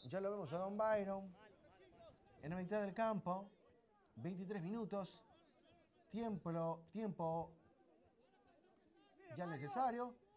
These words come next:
Señoras y señores, esto termina en la cancha de la Universidad Católica Santiago de Guayaquil. Ganó Club Unión, tres tantos por dos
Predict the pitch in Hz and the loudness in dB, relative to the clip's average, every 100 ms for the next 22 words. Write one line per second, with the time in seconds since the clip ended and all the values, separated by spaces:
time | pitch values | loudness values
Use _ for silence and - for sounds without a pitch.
0 | - - - - - - 240 294 214 214 | -18 -16 -18 -20 -12 -2 4 6 6 4
1 | 277 311 320 311 269 - - - - - | 8 12 12 12 12 0 -4 -8 -12 -14
2 | - - - 330 - - 262 240 226 208 | -6 10 12 12 4 10 12 12 12 12
3 | 196 175 151 135 123 110 104 101 - - | 12 10 8 6 2 0 -4 -8 -18 -20
4 | - - - - - - - - - 370 | -20 -20 -18 -18 -18 -16 -12 -12 6 8
5 | 370 381 370 370 349 - 349 349 359 359 | 8 8 8 8 4 4 4 4 4 2
6 | 349 339 339 277 262 269 262 269 254 196 | 2 2 2 2 4 6 8 6 4 2
7 | 220 240 226 180 220 190 190 175 - 139 | 2 4 4 2 2 2 2 0 -2 -2
8 | 135 113 151 127 120 113 107 156 220 - | -4 0 0 0 -4 -6 -4 -2 -4 -8
9 | - - - - - - - - - 107 | -20 -20 -20 -20 -20 -20 -20 -20 -16 0
10 | 151 151 214 120 - _ _ - - - | 4 6 6 4 -4 _ _ -20 -20 -20
11 | - _ _ _ _ _ _ _ _ _ | -20 _ _ _ _ _ _ _ _ _
12 | - 220 226 - 147 160 220 254 - - | -12 -8 -8 -6 -2 2 2 0 -12 -20
13 | _ _ _ - - _ - 202 - 185 | _ _ _ -20 -20 _ -6 -4 -2 -2
14 | 156 123 165 208 - | -2 -2 0 0 -2